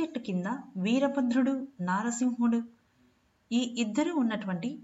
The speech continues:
ఒక పుణ్యక్షేత్రం గురించి తెలుసుకుందాము. శైవుల సాంప్రదాయాలు వేరు, వైష్ణవుల ఆచారాలు వేరు.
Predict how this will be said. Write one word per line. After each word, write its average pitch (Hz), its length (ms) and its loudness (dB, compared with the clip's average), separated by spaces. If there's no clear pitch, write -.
ఒక 208 200 0
పుణ్యక్షేత్రం 233 920 0
గురించి 190 460 -2
తెలుసుకుందాము. 165 760 -2
శైవుల 339 440 2
సాంప్రదాయాలు 220 800 -2
వేరు, 208 460 -2
వైష్ణవుల 277 580 0
ఆచారాలు 226 600 0
వేరు. 180 380 -4